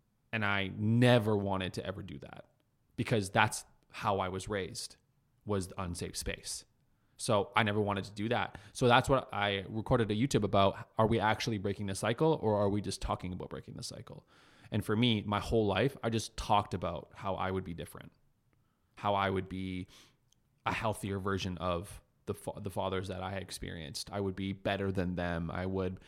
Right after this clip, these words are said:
not act like them. But then this right circumstance comes through, and unbeknownst to me, there it is. All of the things I thought I wasn't,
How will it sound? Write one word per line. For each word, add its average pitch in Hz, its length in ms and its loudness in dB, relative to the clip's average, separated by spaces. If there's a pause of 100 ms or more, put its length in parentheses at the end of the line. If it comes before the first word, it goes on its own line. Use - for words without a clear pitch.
(140)
not 113 340 4
act 104 260 -2
like 90 200 -4
them. - 280 -8 (680)
But 104 100 2
then 113 120 4
this - 260 -2
right 110 200 2
circumstance 117 520 0
comes 101 240 -4
through, 92 340 -2 (600)
and 104 260 0 (140)
unbeknownst 107 540 2
to 117 60 0
me, 113 180 2
there 98 200 0
it 95 60 0
is. 90 320 -2 (640)
All 110 160 6
of 101 80 0
the 107 60 0
things 101 200 -2
I 101 60 0
thought 101 180 0
I 92 80 -2
wasn't, 95 420 0